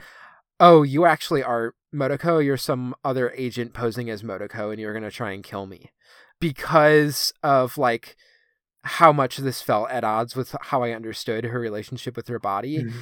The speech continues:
Speaker 1: And it is, like, in rewatching it that I'm able to see, like, oh, this is actually,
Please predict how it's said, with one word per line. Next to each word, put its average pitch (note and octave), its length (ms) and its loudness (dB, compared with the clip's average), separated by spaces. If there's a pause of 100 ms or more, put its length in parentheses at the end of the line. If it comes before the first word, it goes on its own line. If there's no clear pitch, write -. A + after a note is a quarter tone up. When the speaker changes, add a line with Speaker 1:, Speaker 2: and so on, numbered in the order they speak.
(140)
Speaker 1:
And D3 140 -2
it C3 100 -4
is, C3 220 -2
like, B2+ 240 -4
in E3 140 0
rewatching C3+ 540 0
it A2+ 120 -6
that A#2+ 120 -6
I'm A#2 140 -8
able A#2 200 -6
to A#2+ 120 -6
see, A#2+ 300 -8
like, A#2 280 -8
oh, D#3+ 140 4
this D3 180 -2
is E3+ 120 -2
actually, C3+ 560 -2